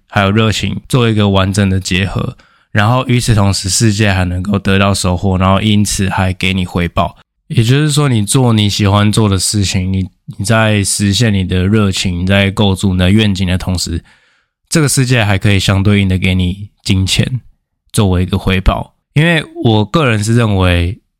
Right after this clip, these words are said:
这个世界是很公平的，在某种程度、某种角度上，就是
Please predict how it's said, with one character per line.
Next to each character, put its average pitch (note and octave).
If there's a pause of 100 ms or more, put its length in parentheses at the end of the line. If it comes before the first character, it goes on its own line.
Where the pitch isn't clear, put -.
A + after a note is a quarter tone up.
(100)
这 -
个 C3
世 B2
界 A#2+
是 A2
很 F2
公 F#2
平 - (140)
的， - (220)
在 A#2
某 G2
种 F#2
程 F#2
度、 G2
某 F#2+
种 F#2+
角 F#2
度 G2
上， G2
就 G2
是 G#2+